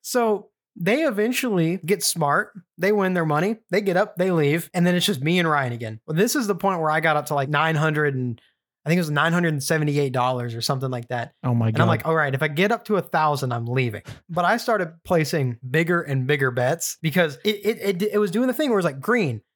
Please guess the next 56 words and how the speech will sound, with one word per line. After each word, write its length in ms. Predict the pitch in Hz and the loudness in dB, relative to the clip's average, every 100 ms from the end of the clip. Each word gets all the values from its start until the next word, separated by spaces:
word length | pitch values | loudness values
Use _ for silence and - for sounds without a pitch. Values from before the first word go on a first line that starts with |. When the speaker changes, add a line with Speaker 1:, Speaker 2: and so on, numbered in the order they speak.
| - | -2
Speaker 1:
then 160 | 156 | -2
four 380 | 139 - 185 185 | -2 -2 0 2
red 160 | 175 175 | 2 0
and 100 | 160 | 0
blacks, 260 | 160 123 - _ 160 | -2 -2 -8 _ 0
then 160 | 165 | 0
green, 340 | 156 214 143 - - | 2 2 0 -2 -4
then, 120 | 165 | 0
like, 200 | 170 143 | 0 -2
ten 260 | - 233 226 | -4 0 2
red 180 | 185 143 | 2 0
and 100 | 127 | 0
blacks. 240 | 120 110 - | -2 -6 -6
Like, 200 | 165 - - - | -6 -6 -18 -4
it 120 | 175 | -2
had 240 | 180 233 | 2 2
a 80 | 180 | 0
pattern. 400 | - 185 190 147 | -2 -2 0 0
And 80 | 117 - - | -4 -12 -4
I 60 | 180 | 0
was 60 | 170 | 0
like, 100 | 131 | 0
Speaker 2:
Oh 20 | |
Speaker 1:
"Bro." 220 | 143 147 | 0 0
Speaker 2:
my 60 | 117 | 0
God. 140 | - - | -6 -4
You're 140 | 151 | 0
Rain 300 | 147 156 214 | 2 2 2
Man. 260 | 127 110 110 | 2 0 0
Speaker 1:
Dude, 160 | 165 | 0
I 80 | 143 | 2
was 80 | 160 | 0
like, 180 | 156 - _ _ _ 160 | -2 -6 _ _ _ -4
"If 160 | 143 | -2
I 460 | 135 165 196 220 - _ _ _ - | 0 2 0 -2 -8 _ _ _ -2
bet 280 | 127 - | -2 -2
fifty 640 | - - - 185 - 185 175 | -10 -6 0 0 0 -6 0
dollars 800 | 156 143 123 104 104 - - - - | 0 2 -2 -6 -6 -8 -8 -12 -4
on 300 | 156 165 156 | 0 0 0
green 460 | 147 160 135 113 | 0 2 2 0
and 160 | 120 135 | 0 0
it 160 | 143 147 | 0 0
does 240 | 143 123 | 0 0
it, 120 | 113 - | -6 -2
I 160 | 143 | 0
win." 460 | 160 156 143 127 120 _ - | 2 2 2 2 -2 _ -8
I 20 | |
think 260 | - 160 | -2 0
it 80 | 160 | 0
was, 140 | 147 127 | -2 -4
like, 160 | 127 | -6
seventeen 880 | - - - 160 151 143 135 147 139 | -6 -6 0 2 2 2 -2 0 0
hundred 400 | 123 135 135 131 | 2 0 2 0
and 240 | 120 117 | -2 -4
fifty 360 | - 139 - 120 | -2 -2 -2 -4
du-, 220 | 113 104 | -4 -6